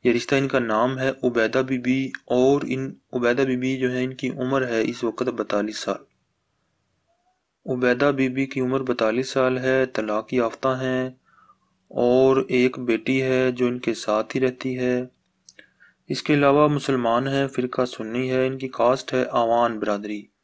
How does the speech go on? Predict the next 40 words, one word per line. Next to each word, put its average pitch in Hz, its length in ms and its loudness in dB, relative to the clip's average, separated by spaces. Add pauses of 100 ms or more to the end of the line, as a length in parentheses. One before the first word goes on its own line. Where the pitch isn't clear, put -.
(460)
इनकी 131 220 0
आवान 127 340 4
बिरादरी 123 320 0
से 127 100 -6
इनका 123 200 -4
ताल्लुक़ 113 440 -2
है। 127 300 0 (360)
इसके 147 240 0
अलावा 151 240 6
ये 160 100 4
इस 151 140 -4
वक्त 147 320 -4 (440)
कराची 127 420 0
सिटी 160 400 0
में 135 160 0
रहती 117 360 -4
हैं। 131 360 -2 (720)
मैट्रिक 131 440 2
इनकी 147 260 0
तालीम 123 540 2
है, 139 360 2 (1000)
तो 113 100 2 (300)
अपने 151 260 -2
बहन 135 360 0
भाइयों 131 380 0
के 139 160 -2
साथ 123 280 -2
रहती 123 360 -4
हैं 131 320 -2
जो 127 140 2
कि 123 320 4
इनसे 127 240 -2
छोटे 120 320 -6
हैं, 131 100 -4
ये 131 120 -2
घर 131 160 -2
में 135 140 -4
सबसे 127 260 -6
बड़ी 117 280 0
हैं। 127 220 -4